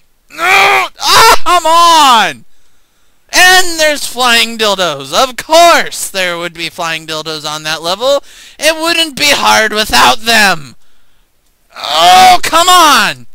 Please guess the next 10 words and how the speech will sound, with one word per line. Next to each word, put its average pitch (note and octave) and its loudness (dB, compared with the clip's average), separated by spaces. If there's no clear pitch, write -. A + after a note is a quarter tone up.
Yes! - 0
Oh! G#3 0
No! C#4 -2
Ah, A#3 2
f-, G3 -8
fucking A3+ -12
suck - -2
a A#3 -10
pink - -6
fish - -14